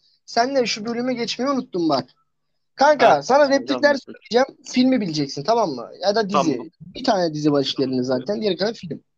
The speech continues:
Speaker 1: Türk filmleri.
Speaker 2: Tamam.
Speaker 1: Bir tanesiyle başlıyorum.
Speaker 2: Başla.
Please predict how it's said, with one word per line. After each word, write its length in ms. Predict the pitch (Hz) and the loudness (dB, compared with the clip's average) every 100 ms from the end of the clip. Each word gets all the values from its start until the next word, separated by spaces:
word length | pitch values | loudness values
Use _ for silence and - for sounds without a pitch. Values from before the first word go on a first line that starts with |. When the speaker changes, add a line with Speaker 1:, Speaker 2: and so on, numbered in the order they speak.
| - | -6
Speaker 1:
Türk 160 | 262 214 | -4 -2
filmleri. 500 | 175 143 139 208 - _ _ _ _ _ - | -2 -2 -4 -6 -8 _ _ _ _ _ -6
Speaker 2:
Tamam. 360 | 120 117 170 _ _ _ _ _ _ _ _ _ | -4 -4 -8 _ _ _ _ _ _ _ _ _
Speaker 1:
Bir 100 | 320 | 2
tanesiyle 560 | 311 269 233 202 277 269 | 4 2 0 -2 0 4
başlıyorum. 520 | 247 - 240 175 127 _ _ _ _ _ _ _ _ _ _ _ _ _ _ - | 4 2 2 2 0 _ _ _ _ _ _ _ _ _ _ _ _ _ _ -2
Speaker 2:
Başla. 440 | 127 - 117 151 | -2 0 -4 -6